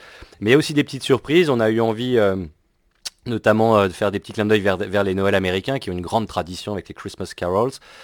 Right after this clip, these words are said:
Euh, voilà, de, de faire, donc on a fait deux airs, euh, en américain, dont un très, très contemporain, euh, que Maria Carey avait popularisé, All I Want for Christmas. Et puis, euh, et puis aussi des, d'autres, d'autres petites choses un peu inattendues, comme Tombe la neige ou, euh,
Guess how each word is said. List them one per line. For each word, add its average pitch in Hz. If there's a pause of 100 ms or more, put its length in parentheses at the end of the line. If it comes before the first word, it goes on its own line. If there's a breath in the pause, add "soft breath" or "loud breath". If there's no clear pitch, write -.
(300 loud breath)
Euh, 85
voilà, 90
de, 85
de 85
faire, 95
donc 85
on -
a 92
fait 92
deux 98
airs, 101
euh, 85
en 85
américain, 90
dont 104
un 107
très, 104
très -
contemporain, 101
euh, 87
que -
Maria 87
Carey 90
avait 87
popularisé, 87 (400 loud breath)
All 95
I 87
Want 87
for -
Christmas. - (540 loud breath)
Et 107
puis, 143
euh, 107
et 107
puis 147
aussi 147
des, 139
d'autres, 131
d'autres 156
petites -
choses 147
un 139
peu 127
inattendues, 120
comme 120
Tombe 117
la 110
neige 113
ou, 104
euh, 98